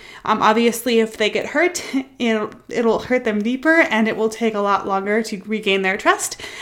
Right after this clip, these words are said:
Um, but in general, they're very loyal people. We like to be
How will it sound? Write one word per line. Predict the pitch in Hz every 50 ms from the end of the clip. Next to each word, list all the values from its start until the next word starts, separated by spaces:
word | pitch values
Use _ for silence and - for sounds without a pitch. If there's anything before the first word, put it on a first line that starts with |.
| - -
Um, | 233 240 233
but | 226 269 233 - - - - -
in | - 302 294
general, | 277 285 285 277 277 285 285 277 269 226
they're | 220 220 220 220
very | 214 220 226 220 220 220 220
loyal | 220 208 208 196 196 190 196 196 196
people. | 190 - - 269 - - - - - 220 220 - _ - - - - - - - _ _ _ _
We | 285 294
like | 302 302 320 320 320 -
to | - 320 320 320
be | 285 277 269 269 262 269 269 269